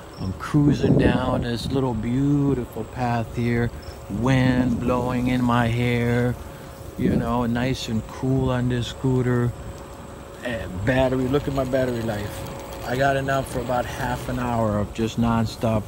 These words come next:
riding, okay? Maybe even more. Check that, check that out. So on, on this side here, you have the lights.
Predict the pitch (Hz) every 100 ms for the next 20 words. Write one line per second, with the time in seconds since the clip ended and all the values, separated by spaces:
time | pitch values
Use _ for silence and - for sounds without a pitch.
0 | 92 95 104 110 101 85 90 87 92 107
1 | 101 104 - - - - 110 117 120 120
2 | 113 113 110 113 110 92 87 - - -
3 | - - - - - - 127 - 123 117
4 | 117 - - 135 123 139 120 120 120 131
5 | - - - - - - - - - -
6 | 165 165 160 160 156 151 160 156 - 156
7 | 151 147 156 151 143 147 143 139 135 135
8 | 143 165